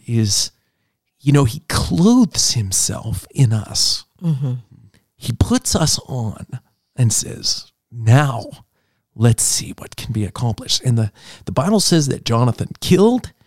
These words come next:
Speaker 1: and after him, the armor bearer killed after him. And in the s-,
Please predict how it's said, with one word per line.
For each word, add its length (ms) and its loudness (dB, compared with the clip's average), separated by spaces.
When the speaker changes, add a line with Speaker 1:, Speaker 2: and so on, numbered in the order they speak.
Speaker 1:
and 100 2
after 300 4
him, 180 8
the 120 6
armor 260 4
bearer 300 2
killed 300 -2
after 360 2
him. 420 6
And 120 6
in 120 6
the 80 4
s-, 400 -4